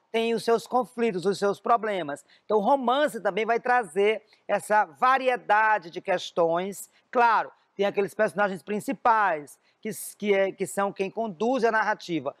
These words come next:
mas tem várias outras histórias paralelas, ok? Bom, destacando aí, ó, a narrativa longa,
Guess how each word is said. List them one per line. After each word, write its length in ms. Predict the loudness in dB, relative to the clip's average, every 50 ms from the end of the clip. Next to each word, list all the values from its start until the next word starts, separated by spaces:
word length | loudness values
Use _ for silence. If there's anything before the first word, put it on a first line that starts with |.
| _ _ _ -6
mas 180 | -4 -4 -4
tem 180 | -4 -6 -8 -2
várias 400 | 2 2 4 4 2 0 0 0
outras 240 | 0 0 0 -2 -4
histórias 440 | -6 -4 0 0 2 2 0 -2
paralelas, 580 | -2 -2 0 0 0 -2 -2 -4 -4 -6 -6 -8
ok? 420 | -10 -6 -2 0 2 2 0 -2 -6 _ _ _ _ _ _ _ -2
Bom, 280 | 2 2 4 2 2 -2 _ _ _ _ _ _
destacando 560 | -8 -2 0 0 0 0 0 -2 0 2 2
aí, 160 | 2 4 4
ó, 60 | 2
a 40 | 2
narrativa 460 | 2 2 2 0 0 -2 0 0 2
longa, 800 | 2 4 4 4 4 4 2 2 2 2 2 4 4 4 2 -2